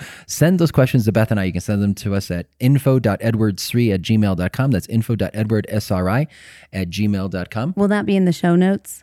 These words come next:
Speaker 1: That will, that will be in the show notes as well.
Speaker 2: Excellent.
Speaker 1: And if, by the way, if anyone, I'm glad you brought that up. If anyone has,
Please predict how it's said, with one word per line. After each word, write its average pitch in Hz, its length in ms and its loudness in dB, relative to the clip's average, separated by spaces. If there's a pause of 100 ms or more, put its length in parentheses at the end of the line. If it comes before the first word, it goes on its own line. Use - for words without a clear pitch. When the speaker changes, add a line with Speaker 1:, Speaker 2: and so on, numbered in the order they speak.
(140)
Speaker 1:
That 90 220 -8
will, 95 160 -2 (100)
that 90 180 -6
will 104 120 0
be 107 100 0
in 110 80 4
the 107 80 4
show 110 220 2
notes 110 260 2
as 104 140 0
well. 104 320 2
Speaker 2:
Excellent. - 420 -8
Speaker 1:
And 151 140 2
if, 139 120 -2
by 202 160 2
the 180 100 4
way, 120 460 2
if 135 200 2
anyone, 139 500 6
I'm 113 140 0
glad 170 240 0
you 147 60 4
brought 113 180 2
that 90 100 0
up. 78 100 -6
If 110 120 -4
anyone 190 280 2
has, 101 160 2